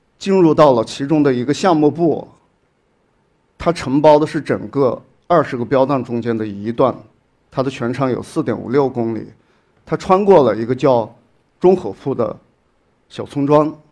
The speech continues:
我就在这样的一个村庄里边，跟这些外来的修路者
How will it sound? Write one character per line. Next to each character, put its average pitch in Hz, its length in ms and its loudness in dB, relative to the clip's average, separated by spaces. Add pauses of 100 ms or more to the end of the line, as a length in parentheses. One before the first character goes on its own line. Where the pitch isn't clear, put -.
(800)
我 131 140 -4
就 196 100 4
在 214 140 8
这 190 100 6
样 160 200 8
的 131 100 4
一 131 80 0
个 131 80 -4
村 147 180 -2
庄 147 240 2
里 117 80 -2
边， 104 320 -6 (220)
跟 123 160 -6
这 139 100 -4
些 113 120 -4
外 135 180 2
来 110 160 0
的 107 180 -8
修 139 220 -6
路 143 160 -2
者 - 260 -12